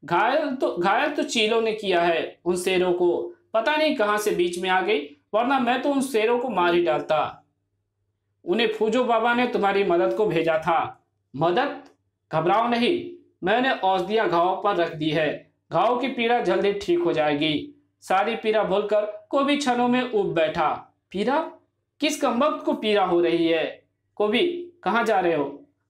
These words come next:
उन शैतान शेरों को सबक सिखाने। उन्होंने मुझे समझा क्या है? नहीं, रुक जाओ, अभी तुम उनका सामना कर पाने की स्थिति में नहीं हो कोबी। समझ में नहीं आ रहा है कि ये हो क्या रहा है।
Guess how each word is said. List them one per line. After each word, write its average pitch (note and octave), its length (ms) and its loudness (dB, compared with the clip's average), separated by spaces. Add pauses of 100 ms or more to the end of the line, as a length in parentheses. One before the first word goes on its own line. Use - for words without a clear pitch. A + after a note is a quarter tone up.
(320)
उन B3+ 160 2
शैतान A#3+ 440 0
शेरों G#3+ 320 2
को A3+ 120 0
सबक F3+ 300 0
सिखाने। F3 600 0 (140)
उन्होंने B3+ 340 2
मुझे B3 260 2
समझा G3 380 0
क्या F3 240 2
है? D#3+ 340 -2 (420)
नहीं, F#3+ 400 0 (300)
रुक F#3 140 0
जाओ, - 420 -2 (200)
अभी B3 220 2
तुम D4 200 0
उनका B3+ 220 2
सामना A#3 380 0
कर A3+ 200 0
पाने G3+ 280 2
की G#3 140 0
स्थिति F#3+ 320 -2
में G#3+ 140 2
नहीं F3+ 260 2
हो F3 140 4
कोबी। F3 540 -2 (1500)
समझ C#4 320 0
में C4+ 140 2
नहीं A3+ 220 2
आ G#3+ 140 2
रहा A3 160 2
है A3 160 2
कि G#3+ 120 0
ये G3 220 2
हो F3 220 0
क्या D#3+ 220 0
रहा D3+ 320 0
है। D3+ 380 -4